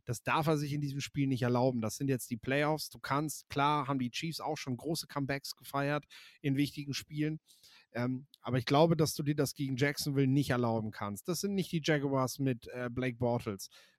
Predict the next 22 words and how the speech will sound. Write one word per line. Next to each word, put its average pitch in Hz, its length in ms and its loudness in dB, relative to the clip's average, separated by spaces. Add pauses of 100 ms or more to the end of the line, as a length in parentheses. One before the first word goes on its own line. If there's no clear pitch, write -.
Das 139 180 -2
sind 151 100 0
die 143 120 2
Jaguars, 135 640 2 (240)
die 135 200 -8
jetzt 127 400 -2
tatsächlich 135 460 -2
eine 123 140 0
Handschrift 131 420 -2
haben 120 360 0 (380)
von 139 320 0
Doug 123 220 0
Peterson, 143 380 0
dem 127 160 2
Head 127 180 0
Coach, 127 300 0
und 135 260 -4
von 127 200 -4
Quarterback 120 460 -2
Trevor 120 280 -2
Lawrence. 123 480 0
Und 113 320 -6